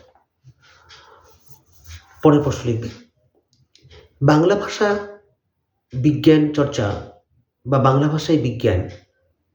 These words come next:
রচনায় বাংলা ভাষ-, বিজ্ঞান বিষয়ক গ্রন্থের পাঠকদের লেখক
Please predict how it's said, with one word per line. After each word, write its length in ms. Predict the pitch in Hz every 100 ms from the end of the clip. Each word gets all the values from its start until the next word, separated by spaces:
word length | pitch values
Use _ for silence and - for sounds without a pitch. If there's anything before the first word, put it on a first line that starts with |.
| _ _ _ _ _ _ -
রচনায় 600 | 131 - 113 85 82 - - _ _ _ _ _ _ _ _ _ _ _ _ -
বাংলা 440 | 127 147 151 170 180
ভাষ-, 400 | - 139 - -
বিজ্ঞান 720 | 135 139 - 156 151 - - - _ _ _
বিষয়ক 380 | 147 147 170 160
গ্রন্থের 440 | - 139 - 147 -
পাঠকদের 440 | 123 131 127 139
লেখক 640 | 127 - 113 90 85 -